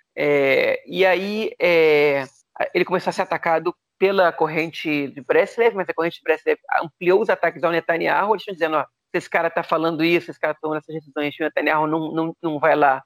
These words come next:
e, e desautoriza ele, então o Netanyahu tá contra a gente, a gente não apoia nunca mais ele." Eu vi declaração de gente de Breslev na televisão hoje, sob-, falando, falando exatamente sobre isso. Teve o protesto dessas pessoas na frente da casa do Netanyahu também, é, em outros lugares de Jerusalém.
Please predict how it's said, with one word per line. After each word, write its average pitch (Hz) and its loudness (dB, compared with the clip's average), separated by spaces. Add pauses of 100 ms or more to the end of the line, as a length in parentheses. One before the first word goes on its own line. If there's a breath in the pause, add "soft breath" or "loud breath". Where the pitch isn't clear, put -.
(240)
e, 147 -2
e 139 -2
desautoriza 156 2
ele, 139 0
então 156 -4
o 151 -6
Netanyahu 156 0
tá 147 -6
contra 185 0
a - 2
gente, 160 -4
a 160 -10
gente 147 -16
não 147 0
apoia 147 0
nunca 160 -4
mais 143 -4
ele." 156 -6 (240 soft breath)
Eu 143 -8
vi 165 -2
declaração 170 0
de 151 -6
gente 147 -6
de 160 -8
Breslev 147 -2
na 151 -4
televisão 143 -4
hoje, 160 0 (140)
sob-, 151 -10 (180)
falando, 151 0
falando 156 -4
exatamente 175 -6
sobre 156 0
isso. 208 -2 (240 soft breath)
Teve 226 4
o 226 -6
protesto 208 -2
dessas 165 -6
pessoas 165 -2
na 160 -6
frente 147 -10
da 160 -6
casa 151 0
do 147 -8
Netanyahu 147 -2
também, 170 -2 (240)
é, 151 -4
em 160 -2
outros 175 0
lugares 156 0
de 131 -6
Jerusalém. 143 0